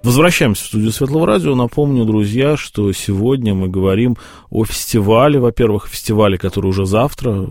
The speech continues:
в час дня начнётся, э, в бывшем селе Тёплое. Это Клинский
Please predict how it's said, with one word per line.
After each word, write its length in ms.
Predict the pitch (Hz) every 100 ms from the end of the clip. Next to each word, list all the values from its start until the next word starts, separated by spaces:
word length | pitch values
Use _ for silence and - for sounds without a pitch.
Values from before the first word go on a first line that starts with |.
| -
в 80 | -
час 280 | - 98 92
дня 160 | 101
начнётся, 720 | 92 80 - 92 76 - 87 - - - -
э, 320 | 98 98 98
в 120 | 95
бывшем 420 | 101 110 - 92
селе 240 | - 98 90
Тёплое. 760 | - 139 151 143 127 104 95 92 92 92 92
Это 320 | - 80 76
Клинский 640 | - 113 107 98 - 98